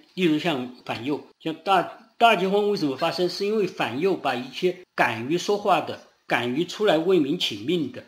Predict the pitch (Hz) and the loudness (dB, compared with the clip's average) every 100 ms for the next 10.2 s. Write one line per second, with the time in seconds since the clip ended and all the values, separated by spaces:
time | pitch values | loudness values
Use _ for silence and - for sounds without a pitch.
0 | _ 120 135 156 143 175 180 202 196 175 | _ -4 -4 -4 -6 -6 -6 -4 -4 -4
1 | 139 - 123 104 147 175 147 - 120 - | -6 -2 0 0 -2 -2 -2 -2 -10 -12
2 | - 156 151 165 220 208 175 135 123 - | -4 0 0 2 0 4 4 4 -2 -6
3 | 220 202 147 147 123 147 254 151 - 190 | -4 0 0 0 -2 0 0 0 -2 -4
4 | 226 247 247 180 - - 190 190 269 226 | -2 -2 0 -4 -4 0 0 4 4 6
5 | 147 143 127 135 135 143 - - 254 269 | 4 0 -6 -6 -4 -4 -8 -10 -4 -4
6 | - 127 - 185 220 214 180 131 113 - | -2 -6 0 0 2 2 2 0 -8 -6
7 | 120 135 139 - - 135 185 175 151 170 | -4 -4 -6 -8 -10 0 2 2 0 0
8 | 143 - 175 180 170 165 - 127 147 143 | -2 -2 0 0 0 -2 -6 -4 -4 -4
9 | 143 180 - 123 - - 190 202 170 131 | -4 -4 -4 -4 -4 -2 0 0 0 0
10 | 170 | -2